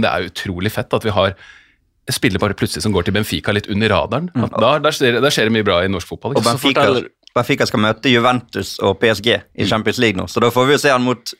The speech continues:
Speaker 2: ypperste, eh, i Europa.
Speaker 3: Ja, så forteller det litt at han kunne ha vært i, i Nederland i ett år. Eh,
Speaker 2: Mm.
Speaker 3: hentet dit for fem millioner, solgt videre for hundre og femti millioner. En fun fact der, i, i og med at vi snakker om Molde, som jeg ikke tror har stått noen plass, Molde har ti prosent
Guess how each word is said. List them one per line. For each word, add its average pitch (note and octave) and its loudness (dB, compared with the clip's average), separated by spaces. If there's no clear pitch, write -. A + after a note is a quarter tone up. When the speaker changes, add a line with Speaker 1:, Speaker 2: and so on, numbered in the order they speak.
Speaker 2:
ypperste, C#3+ 0
eh, G2 2
i G2+ 4
Europa. G2 -2
Speaker 3:
Ja, - -2
så C#3 -6
forteller F#3 2
det G#2+ 0
litt - -4
at A#2 0
han B2 2
kunne C3 2
ha - 2
vært A#2+ -4
i, A2+ 2
i A#2+ 2
Nederland A#2 2
i A#2+ 0
ett - -8
år. A#2 0
Eh, A2+ 0
Speaker 2:
Mm. A#2 4
Speaker 3:
hentet B2 0
dit B2 -2
for A#2 -8
fem A2+ 0
millioner, A2+ -2
solgt A2+ -4
videre A#2+ 0
for G#2 -8
hundre A#2+ -4
og A#2 -4
femti - -8
millioner. F#2+ -6
En A2+ -4
fun - -2
fact A2 -4
der, A2 2
i, A2+ -4
i - 2
og A2+ 0
med A2 -4
at A2 -6
vi - -4
snakker A2 -2
om G#2+ 0
Molde, F#2+ -6
som F2 -8
jeg - -4
ikke A#2 -6
tror D3+ -6
har D#3+ -6
stått - -8
noen D#2 -4
plass, G#2+ -4
Molde A#2 -4
har - -20
ti - -6
prosent - -8